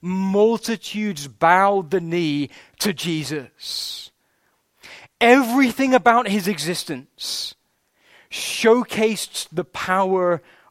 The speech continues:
of Christ. And if you're truly a Christian, your heart is pleading with the Lord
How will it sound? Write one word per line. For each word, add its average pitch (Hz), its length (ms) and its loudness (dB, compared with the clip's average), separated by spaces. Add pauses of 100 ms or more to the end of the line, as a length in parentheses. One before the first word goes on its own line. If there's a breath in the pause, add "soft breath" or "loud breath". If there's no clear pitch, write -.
(100)
of 160 500 0 (240 soft breath)
Christ. 139 540 -4
And 165 80 -4
if 160 120 -6
you're 175 120 -6
truly 226 640 -6
a 170 120 -4
Christian, 135 640 -12 (340 loud breath)
your 156 180 -2
heart 196 520 0 (300 soft breath)
is 165 220 -6
pleading 214 800 -4
with 196 160 -4
the 185 80 -2
Lord 131 460 -6